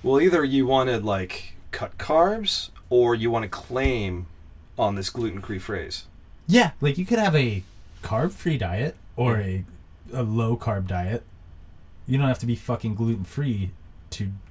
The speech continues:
Speaker 2: do that, though. I mean, I think it
Speaker 1: Yeah.
Speaker 2: helps, <laughs> for sure. Long story short, there's been a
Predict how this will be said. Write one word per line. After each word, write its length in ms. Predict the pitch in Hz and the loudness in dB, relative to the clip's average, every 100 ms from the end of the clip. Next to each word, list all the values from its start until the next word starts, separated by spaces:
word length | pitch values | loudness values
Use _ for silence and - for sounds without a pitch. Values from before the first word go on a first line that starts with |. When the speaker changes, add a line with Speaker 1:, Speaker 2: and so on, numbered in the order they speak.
| - | -10
Speaker 2:
do 280 | 214 202 117 - | -6 -4 -6 -8
that, 300 | 90 90 - - - | -4 -4 -6 -14 -10
though. 120 | 85 78 - - - | -8 -10 -12 -16 -16
I 20 | - | -8
mean, 340 | - 135 135 | 0 4 4
I 60 | 131 | 4
think 160 | 139 101 | 2 2
it 40 | |
Speaker 1:
Yeah. 60 | 92 | 2
Speaker 2:
helps, 540 | 147 110 117 - - - - | 2 2 0 -4 -4 2 2
<laughs> 140 | - | 2
for 240 | - 160 | 4 6
sure. 480 | 123 - 156 98 113 - - | 6 6 4 4 -2 -4 -6
Long 220 | 139 165 | 2 4
story 240 | 180 170 127 | 6 4 4
short, 380 | - 120 101 123 | 2 0 0 0
there's 180 | 120 | 0
been 180 | - 120 | 2 2
a 260 | 113 107 | 2 2